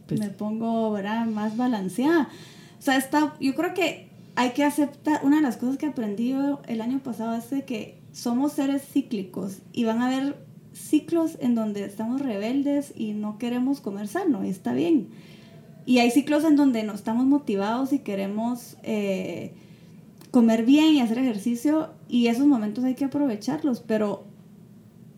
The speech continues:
Speaker 2: hasta la naturaleza es cíclica. Hay inviernos, hay veranos, hay otoños.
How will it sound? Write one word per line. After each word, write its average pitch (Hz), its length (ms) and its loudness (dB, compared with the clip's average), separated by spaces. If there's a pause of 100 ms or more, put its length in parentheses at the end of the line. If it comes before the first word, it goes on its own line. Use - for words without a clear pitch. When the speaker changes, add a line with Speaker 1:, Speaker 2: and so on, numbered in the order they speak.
(100)
Speaker 2:
hasta 226 420 0
la 214 220 -2
naturaleza 208 680 -4
es 247 80 -6
cíclica. - 560 -6
Hay 214 160 0
inviernos, 240 640 2
hay 214 140 -4
veranos, 226 580 0
hay 220 460 -6 (100)
otoños. 247 720 0